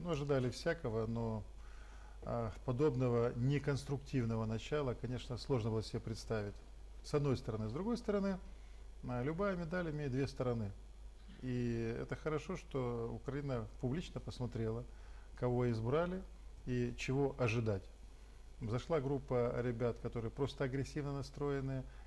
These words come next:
и которые не имеют ни малейшего понятия вообще, что такое законодательная работа, что такое парламентская работа. А, я с ужасом, а, смотрел буквально ваш канал день или два назад, когда один из вновь зашедших депутатов заявляет с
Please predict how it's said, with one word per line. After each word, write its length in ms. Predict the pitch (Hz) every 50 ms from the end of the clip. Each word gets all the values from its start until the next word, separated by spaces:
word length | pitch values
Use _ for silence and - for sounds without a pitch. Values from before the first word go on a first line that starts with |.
| - -
и 80 | 123 113
которые 260 | 123 123 147 135 131
не 60 | 139
имеют 180 | 139 135 131 139
ни 20 | 135
малейшего 420 | 131 127 127 123 - - - 123
понятия 680 | 117 - 123 123 123 120 117 110 - - 117 113 113 120 120 120
вообще, 260 | 120 117 110 - 139
что 180 | 123 - - 131
такое 320 | - - 123 120 120 120
законодательная 640 | 113 113 120 117 117 117 120 113 113 - - - 120 117
работа, 420 | 117 110 113 123 135 - - 120
что 180 | - - - -
такое 160 | - 190 -
парламентская 580 | - - 147 131 139 143 139 - - - -
работа. 420 | 127 123 117 117 120 120 - 117 113 - - - - - - - - - - - -
А, 180 | - - 120 123
я 480 | 123 135 139 139 135 131 127 123 120
с 140 | - - -
ужасом, 500 | 151 143 127 123 - - 135 127 123 131 -
а, 200 | 139 135 123 117 110
смотрел 340 | - - 131 127 131 139 123
буквально 460 | 117 120 - 127 131 127 123 127 120
ваш 200 | 120 123 - -
канал 380 | - - 123 135 151 156 151 131 156 - - - - - - - - -
день 280 | 123 113 123 135 127
или 120 | 123 120 120
два 200 | 120 120 123 120
назад, 320 | 120 120 117 135 151 151 -
когда 360 | - 123 123 120 127 123 117 - - - - - - -
один 320 | 123 123 123 139 135 131
из 220 | 123 113 - - -
вновь 420 | - 117 107 107 120 139 143 127
зашедших 480 | 113 123 131 - - 135 - - 131 113
депутатов 540 | 123 - - 135 123 170 180 180 - 120 - - - - - - - - - - - - - - - - -
заявляет 680 | 127 117 101 117 135 139 139 147 156 151 143 131 123 -
с 100 | - -